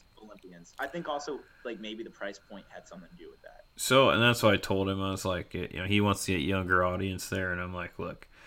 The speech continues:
Speaker 1: Our guys
Speaker 2: you
Speaker 1: aren't paying.
Speaker 2: can't tell a college kid to drop two hundred dollars to go get a dinner."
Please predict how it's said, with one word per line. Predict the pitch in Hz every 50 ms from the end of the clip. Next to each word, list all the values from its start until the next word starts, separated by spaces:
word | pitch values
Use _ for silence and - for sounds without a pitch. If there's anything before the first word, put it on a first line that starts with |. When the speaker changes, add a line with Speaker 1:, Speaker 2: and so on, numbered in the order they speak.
| - - - - - - - -
Speaker 1:
Our | 131 147
guys | 151 147 95
Speaker 2:
you | 98 104
Speaker 1:
aren't | 104 101 -
paying. | - - 98 95 98 98 -
Speaker 2:
can't | - -
tell | - - 92 90 92 90 87
a |
college | - - - - 92 92 85 67 - -
kid | - - 87 87
to | - 87
drop | - - 90 90 90 - - -
two | - - 101
hundred | 95 90 92 90
dollars | 90 87 87 87 87 87 87 85 -
to | - -
go | 85 - 90 90
get | 90 87 90 90
a | 87 87 - _
dinner." | - 92 90 87 87 87 85 - -